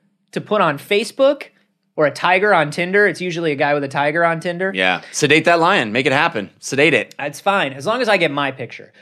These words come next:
Speaker 1: I hope I get in and I get my picture because the zoo is already operating and there's nothing I can do about it. The evil is being done.
Speaker 2: Right.
Speaker 1: I'm gonna go in and take my picture, but hopefully
Speaker 2: What's my twenty-five dollars
Speaker 1: somebody
Speaker 2: gonna do?
Speaker 1: Yeah. Hopefully somebody will stop this zoo at some point.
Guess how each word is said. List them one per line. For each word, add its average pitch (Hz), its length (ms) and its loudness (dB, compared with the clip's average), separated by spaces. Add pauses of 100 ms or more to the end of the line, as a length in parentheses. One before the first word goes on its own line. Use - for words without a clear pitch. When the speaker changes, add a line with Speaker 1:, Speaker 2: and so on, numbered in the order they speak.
(140)
Speaker 1:
I 180 120 2
hope 262 200 2
I 247 80 4
get 208 160 0
in 190 140 0
and 180 80 -2
I 165 60 -2
get 165 200 -4
my 165 320 -2
picture 127 640 -8 (320)
because 160 260 -4
the 151 80 -6
zoo 202 220 -2
is 175 100 2
already 165 320 4
operating 120 720 -6
and 127 160 -10
there's 131 160 -8
nothing 165 240 -2
I 143 80 0
can 131 180 -8
do 120 180 -8
about 117 260 -4
it. 110 80 -10
The 131 200 -12
evil 170 240 0
is 139 120 -2
being 117 300 -10
done. 107 280 -12
Speaker 2:
Right. 139 320 2
Speaker 1:
I'm 185 60 -4
gonna 226 100 2
go 240 160 4
in 233 80 0
and 208 80 -6
take 208 180 -2
my 208 140 2
picture, 202 280 -4
but 160 140 2
hopefully 190 680 0
Speaker 2:
What's 349 160 -8
my - 120 2
twenty-five 143 480 4
dollars 117 300 4
Speaker 1:
somebody 113 220 -6
Speaker 2:
gonna - 0 -
do? 98 320 -2
Speaker 1:
Yeah. 143 220 2 (200)
Hopefully 294 380 -4
somebody 214 460 -2
will 160 140 0
stop 151 440 0
this 143 160 -4
zoo 135 300 -4
at 120 100 -8
some 135 200 -6
point. - 20 -14